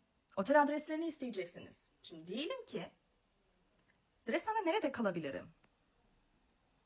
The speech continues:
Wo kann ich? Nerede? Dresden'de. In Dresden. Übernachten.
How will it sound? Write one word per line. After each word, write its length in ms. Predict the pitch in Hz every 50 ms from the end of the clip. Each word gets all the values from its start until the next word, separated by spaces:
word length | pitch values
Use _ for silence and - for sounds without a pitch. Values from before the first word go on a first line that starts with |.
| _ _ _ _ - - _ _ _ _ - - - - - -
Wo 360 | 208 202 214 294 427 453 440
kann 440 | - - 330 311 294 294 302 320 311 - _ _ _ - - _ _ _ _ _ _ _ _ - -
ich? 480 | 208 240 233 233 269 - - - - - - - _ _ _ _ _ _ _ _ _ _ _ _ _ _ _ _ _ _ _ _ _ _ _ _ _ - - _ _ _ _ _
Nerede? 380 | 196 190 196 208 233 254 330 262
Dresden'de. 680 | 233 208 208 247 - - 208 165 - - - 120 - - -
In 180 | 190 202 180
Dresden. 720 | 160 160 156 156 - - - - 294 294 294 294 302 302 - - _ _ _ _ _ _ _ _ _ _ _ _ _ _ _ _ _ _ _ - - _ _ _ _ - - - - - _ - - - - - _ _ _ - - _ - - - - - - - - - - -
Übernachten. 640 | 247 269 269 269 269 269 277 269 - - - -